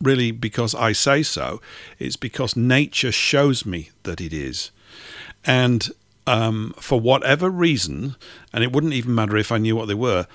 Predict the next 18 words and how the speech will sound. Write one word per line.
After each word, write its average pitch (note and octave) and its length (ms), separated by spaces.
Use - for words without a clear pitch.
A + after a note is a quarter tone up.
I C3 160
am B2+ 180
of A2+ 220
this A#2 260
race. G#2+ 480
And, B2 420
uh, A#2+ 180
therefore, C3 500
people F3 440
of C3 160
this B2+ 220
race G#2+ 560
are B2 240
of A#2+ 140
supreme D#3+ 580
importance D#3 540
to - 100
me, D#2+ 300